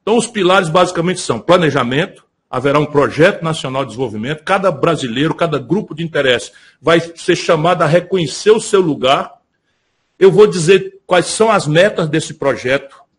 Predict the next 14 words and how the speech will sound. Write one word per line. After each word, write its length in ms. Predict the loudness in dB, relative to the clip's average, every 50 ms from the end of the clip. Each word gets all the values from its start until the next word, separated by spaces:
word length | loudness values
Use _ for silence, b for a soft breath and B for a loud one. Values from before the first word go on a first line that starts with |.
| _ _ _ _ _ _ _
quais 220 | 0 0 2 2 0
são 160 | 0 0 0
os 140 | 0 -4 -8
prazos, 680 | -4 0 2 2 2 2 0 -2 -8 -12 -14 -18 _ _ _ _ _ _
qual 160 | 0 2 4
é 40 | 4
a 40 | 4
divisão 380 | 2 -2 -4 -4 -2 -2 -2 -2
de 120 | -2 -4
tarefa, 420 | -2 -2 0 0 0 -2 -2 -4 -6
quem 220 | -6 -4 -4 -4
faz 280 | -2 -2 -2 0 0 -2
o 40 | -6
quê, 400 | -10 -8 -6 -4 -4 -4 -8 -12